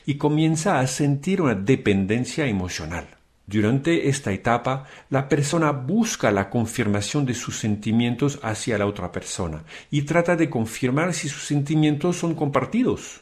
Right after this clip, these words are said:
Hay ansiedad y a la vez entusiasmo. La razón está ausente y la pasión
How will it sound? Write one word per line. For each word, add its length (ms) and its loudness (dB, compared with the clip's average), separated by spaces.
Hay 200 0
ansiedad 640 6
y 140 4
a 60 6
la 100 6
vez 160 6
entusiasmo. 960 0
La 160 2
razón 680 2
está 260 2
ausente 800 6
y 80 4
la 160 8
pasión 480 4